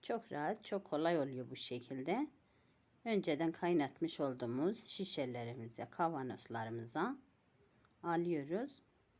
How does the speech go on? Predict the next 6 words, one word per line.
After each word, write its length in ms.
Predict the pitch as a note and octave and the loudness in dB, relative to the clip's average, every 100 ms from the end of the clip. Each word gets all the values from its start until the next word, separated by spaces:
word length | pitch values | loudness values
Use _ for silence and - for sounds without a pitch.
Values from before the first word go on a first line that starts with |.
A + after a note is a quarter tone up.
| _ _ - | _ _ -4
Üzerine 560 | F#3+ F3 C3+ C#3+ D#3 C3+ | 0 0 0 0 0 0
de 240 | G3 C#4 - _ _ _ _ - - | 0 -2 -10 _ _ _ _ -20 -20
kapatmak 640 | - F#3 D#3 D3 F3 F3 F3 | -8 -2 0 0 2 2 0
için 340 | - - G3+ | -10 0 2
de 60 | A3 | 2
yeni 480 | B3+ D#3 C#3 C3+ | 2 2 2 0